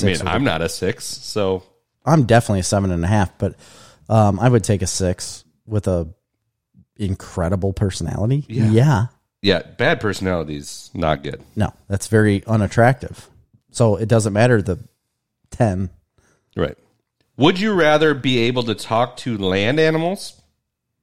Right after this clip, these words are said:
Speaker 1: animals that fly, or animals that live under the water? If you could only talk to one.
Speaker 2: Man, um,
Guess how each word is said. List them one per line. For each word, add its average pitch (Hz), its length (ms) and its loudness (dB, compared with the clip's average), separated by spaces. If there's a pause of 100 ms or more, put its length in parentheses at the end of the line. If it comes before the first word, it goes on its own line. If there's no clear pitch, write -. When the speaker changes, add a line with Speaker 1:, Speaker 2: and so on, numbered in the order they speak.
(840)
Speaker 1:
animals 113 400 0
that 92 180 -2
fly, 87 640 -4 (540)
or 95 140 0
animals 104 380 -2
that 87 140 -4
live 95 240 -2 (100)
under 98 300 -4
the 87 140 -6
water? 85 460 -10 (1080)
If 90 140 -8
you 101 40 -2
could 92 120 0
only 87 240 0
talk - 260 -8
to - 100 -14
one. 78 300 -12 (1120)
Speaker 2:
Man, 104 680 0 (200)
um, 107 1040 2